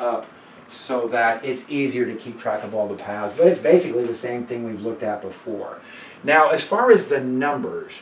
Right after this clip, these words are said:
this is, oh, look, I'm bringing back this diagram that we introduced back in chapter thirty-one.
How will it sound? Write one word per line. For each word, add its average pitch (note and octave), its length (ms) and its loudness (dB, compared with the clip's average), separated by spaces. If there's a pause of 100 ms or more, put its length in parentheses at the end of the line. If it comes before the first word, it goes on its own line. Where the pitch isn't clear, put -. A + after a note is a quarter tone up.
(460)
this - 340 0
is, C#3 360 6
oh, F#3 380 4 (120)
look, - 360 -6 (600)
I'm B2+ 240 -2
bringing C#3+ 640 -2
back C#3+ 400 -2
this D3 220 -4
diagram A2+ 960 -4 (260)
that B2+ 220 -2
we C#3 220 -4
introduced A#2 580 -4
back A#2+ 300 -2
in A#2+ 120 -4
chapter A#2 460 -4
thirty-one. C#3 920 -2